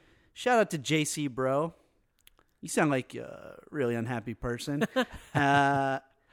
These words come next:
Speaker 1: several. So the, the, uh, the review, um, is titled "Several Notches Below a Glorified Crew."
Speaker 2: Yeesh.
Speaker 1: Hey,
Speaker 2: That's
Speaker 1: at least it sounds like you watched the show. Okay.
Speaker 2: <laughs> Okay, all
Speaker 1: Okay.
Speaker 2: right.
Speaker 1: Cool.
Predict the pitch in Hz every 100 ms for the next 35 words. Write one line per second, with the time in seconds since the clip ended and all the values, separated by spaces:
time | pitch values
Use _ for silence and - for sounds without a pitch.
0 | - _ _ _ _ - - - 190 254
1 | 262 - - 196 175 170 - 175 _ _
2 | _ - 151 165 165 156 147 143 139 139
3 | - 185 165 180 196 226 202 175 180 -
4 | _ _ _ 139 139 131 131 127 143 147
5 | - 156 143 135 131 - 165 202 214 156
6 | 127 143 - 160 143 120 117 127 120 107
7 | 117 117 120 135 156 143 151 - 131 110
8 | 110 _ - 113 110 - - - _ -
9 | 131 139 123 - - 127 127 - - -
10 | 185 233 220 180 180 165 143 143 143 139
11 | 175 156 123 107 113 156 - 110 117 -
12 | 147 113 139 135 98 104 - - 139 120